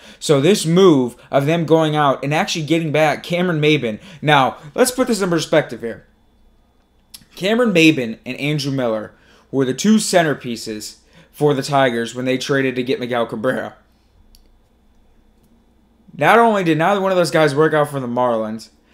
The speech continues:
Maybin is now back on the Tigers, and Andrew Miller goes out and becomes a stud closer.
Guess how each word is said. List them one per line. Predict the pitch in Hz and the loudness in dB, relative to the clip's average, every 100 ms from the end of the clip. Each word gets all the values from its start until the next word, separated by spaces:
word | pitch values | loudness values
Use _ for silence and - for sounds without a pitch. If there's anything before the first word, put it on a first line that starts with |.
| _ 127 | _ 2
Maybin | 170 214 208 | 6 6 6
is | 175 - | 2 -2
now | 175 196 | 2 2
back | 175 170 175 | 2 0 0
on | 160 156 | 0 -2
the | 143 | -2
Tigers, | 143 120 113 117 127 | -2 -2 -2 -4 -4
and | 139 | -2
Andrew | 175 165 | -2 -2
Miller | 160 156 143 | 0 0 0
goes | 127 143 135 | 2 2 2
out | 135 131 - - - | 0 0 -4 -18 -8
and | 131 139 | -4 -2
becomes | 143 151 147 | 0 0 0
a | 127 | -4
stud | - - 151 139 | -6 2 2 2
closer. | - 139 131 113 107 | 2 2 2 -2 -10